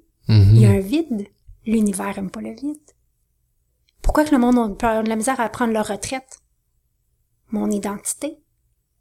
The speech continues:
Speaker 2: On vit dans un monde, bonjour, moi, c'est mon nom, Sarah Gilbert, stratège d'affaires, coach en mindset. Si j'enlève ça, je deviens qui ? Rejet.
Speaker 1: <laughs> Ouais, c'est ça. Personne.
Speaker 2: Personne. Et en même temps, tout.
Speaker 1: Tout, ouais. Ouais.
Speaker 2: Donc,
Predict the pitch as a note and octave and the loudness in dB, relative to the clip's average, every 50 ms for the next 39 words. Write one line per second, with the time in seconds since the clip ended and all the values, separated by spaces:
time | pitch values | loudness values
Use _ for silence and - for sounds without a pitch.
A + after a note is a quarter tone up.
0 | _ _ _ _ _ _ - A#3 G#3+ G3+ B3 A#3 B3+ B3 A#3+ A#3+ A3 A3 A3+ A#3+ | _ _ _ _ _ _ -8 -4 -2 0 2 2 2 2 2 2 0 0 2 2
1 | C4 C4+ C4 B3 - - A3 G#3+ G#3+ A3+ B3 B3 B3+ A#3+ A3+ A3+ A3 - A3+ G#3 | 2 2 2 0 -2 -2 -4 -2 0 2 2 2 2 2 0 -2 -4 -4 -4 -4
2 | A3 A3 A#3 - - A3 A3 A3 G3+ G#3+ G#3 A3 A#3 A#3+ A#3+ - - G#3+ G#3 G#3+ | -2 -4 -2 -4 -4 -4 -2 -4 -4 -4 -2 -2 -2 -2 -2 -4 -6 -6 -6 -6
3 | G#3+ G#3+ A3+ G#3+ - A3+ A#3 A3+ - A3+ G#3 G#3+ G3+ G3+ G3+ G3+ G3 - A#3 A3+ | -6 -6 -6 -4 -4 -4 -4 -4 -6 -6 -6 -4 -4 -4 -6 -6 -8 -8 -8 -10
4 | A#3 _ _ - - - _ - - - - A#3+ A3 A3 A3 G#3 - - B3 B3 | -10 _ _ -20 -20 -16 _ -6 -4 -2 -2 -2 -2 -2 -4 -4 -2 -2 -2 -2
5 | B3+ A3+ A3 A3 F#3+ A3+ G#3+ G#3+ - B3+ B3+ B3+ - _ _ _ _ _ _ _ | -2 -2 -4 -6 -6 -8 -10 -10 -10 -10 -10 -10 -12 _ _ _ _ _ _ _
6 | _ - - A3 G#3 - A3 G#3 - _ _ - - - A2+ A#2+ A2+ G2 G2+ G2 | _ -18 -14 -14 -14 -14 -16 -18 -20 _ _ -8 -2 2 2 4 4 4 2 2
7 | - - G#2 - - - A2+ - - - G#2+ - - - - F#2+ F#2 G2 A2 - | 0 -4 -10 -8 -6 -6 -6 -4 -4 -4 -4 -4 -4 -6 -4 -4 -4 -6 -8 -10
8 | - - - - - D3 F3+ A#3+ A#3 - - - - A3 G#3+ G#3+ G#3+ G#3+ - - | -14 -16 -14 -6 -2 -2 -2 0 -2 -4 -4 -2 -2 -2 -2 -4 -6 -10 -12 -18
9 | - _ _ _ _ _ _ _ - C4+ A#3+ A3+ A3 G#3+ G3+ G3+ G3 - - G#3 | -20 _ _ _ _ _ _ _ 0 2 2 2 2 0 0 -2 -4 -6 -8 -8
10 | G#3+ A#3+ A#3+ - _ _ _ _ _ _ _ _ - - - C#4+ - - - - | -8 -8 -10 -14 _ _ _ _ _ _ _ _ -6 -6 -6 -6 -6 -4 0 0
11 | G#2+ G2+ G2 G2+ G#2 F#2+ F2+ F2+ - - _ _ _ _ _ _ _ _ _ _ | 0 0 0 0 2 2 2 2 0 -4 _ _ _ _ _ _ _ _ _ _
12 | _ _ _ _ _ _ - B2 G#2+ - _ _ _ _ _ - A#3 A3+ A#3 A3+ | _ _ _ _ _ _ -12 -12 -12 -12 _ _ _ _ _ 0 2 2 2 0
13 | A3 - | -2 -6